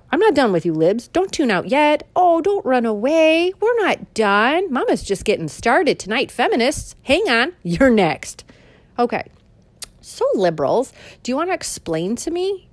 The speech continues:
your voting choice? 'Cause I noticed some of you are having buyer's remorse,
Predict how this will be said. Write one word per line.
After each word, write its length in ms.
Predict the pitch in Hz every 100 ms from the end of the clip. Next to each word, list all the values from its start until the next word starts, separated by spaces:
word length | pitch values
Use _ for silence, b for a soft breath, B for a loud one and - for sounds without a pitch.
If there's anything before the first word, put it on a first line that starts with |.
| -
your 100 | 285
voting 340 | 311 330 349
choice? 380 | 339 339 381 370
'Cause 180 | 240 220
I 80 |
noticed 480 | 220 277 392 240 -
some 220 | - 320
of 100 | 415
you 140 | 220 190
are 60 |
having 440 | 196 349 381 240 180
buyer's 540 | - 190 370 190 160
remorse, 640 | 175 196 359 339 - -